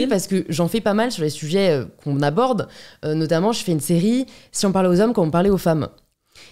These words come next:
Speaker 2: Et donc, euh, tu vois, je fais souvent, bah, d'ailleurs, j'en ai fait un il y a, il y a, il y a quelques jours, où c'était, euh, un, un entretien où, voilà, euh, on, on va embaucher un homme, tu vois, on va l'appeler Bastien. Euh, « Bastien, t'as quel âge ? »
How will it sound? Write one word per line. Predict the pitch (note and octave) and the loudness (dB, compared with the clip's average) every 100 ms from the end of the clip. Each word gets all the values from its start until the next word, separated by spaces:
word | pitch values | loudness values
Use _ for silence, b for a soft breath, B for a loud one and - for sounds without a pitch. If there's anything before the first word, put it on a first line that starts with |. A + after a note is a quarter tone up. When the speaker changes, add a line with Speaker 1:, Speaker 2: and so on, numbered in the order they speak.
| B | B
Speaker 2:
Et | F3 | -4
donc, | D#3 G#3 A#3+ | 0 0 2
euh, | G3+ D3+ D3 | 2 2 0
tu | - | 0
vois, | G#3 | 0
je | A3+ | 0
fais | - | -2
souvent, | C#3+ D#3 G#3 | -6 -2 0
bah, | F#3+ | 0
d'ailleurs, | C3+ D3+ F#3 | 2 2 2
j'en | D3+ | -2
ai | C#3 | -4
fait | C3+ | -2
un | E3+ | 0
il | D3 | 2
y | |
a, | B2 | 0
il | |
y | G#2+ | -2
a, | E2+ | -2
il | G#2+ | -4
y | |
a | |
quelques | - C3+ D3 | -6 -4 -2
jours, | E3 A3 | 0 0
où | F3 | 0
c'était, | D3+ C#3 G#3 | -2 0 2
euh, | E3 C3+ B2 B B B B _ _ _ _ | 4 2 0 B B B B _ _ _ _
un, | F3 E3 | -2 2
un | F3 F3 | 4 2
entretien | E3+ E3+ - G#3 C#4 - B B - | 2 -2 0 0 -2 -6 B B -8
où, | E3+ | -4
voilà, | D3+ E3+ G3+ | 2 4 4
euh, | D3+ C#3 C3 - | 2 0 -2 -2
on, | F3 | -2
on | F3 | 0
va | D3 | 0
embaucher | D3 D3 D3 F3+ | 0 0 -2 0
un | C#3+ | 0
homme, | D3 B3+ D#3+ | 2 2 0
tu | B2+ | 0
vois, | D3+ | -2
on | |
va | B2+ | -2
l'appeler | A#2+ C3+ | -2 -2
Bastien. | C3+ - F#3 B3 A3 | -2 -2 -2 0 0
Euh, « | D3+ C3 | 0 -2
Bastien, | D3+ - A#3+ | -6 -4 -2
t'as | G#3 | 0
quel | F3+ F3+ | 0 2
âge ? » | C4+ D#4 | 2 2